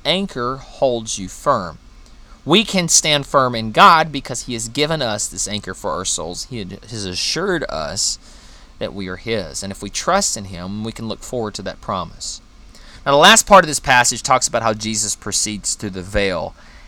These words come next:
And in this, we see another promise of God. And what the author is saying is that Christ, through Christ, we will always have access to the Father.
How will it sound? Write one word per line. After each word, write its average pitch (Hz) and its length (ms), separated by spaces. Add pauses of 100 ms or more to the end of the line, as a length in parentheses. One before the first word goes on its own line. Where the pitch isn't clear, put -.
And 131 120
in 170 200
this, 156 240
we 151 80
see 143 180
another 117 220
promise 104 420
of 104 120
God. 98 400 (400)
And 127 80
what 156 100
the - 80
author 185 340
is 127 80
saying 165 380
is 113 140
that - 160
Christ, 147 680
through 233 260
Christ, 87 540
we 123 120
will 113 220
always 143 460
have 123 340
access 101 640
to - 120
the 90 100
Father. 85 500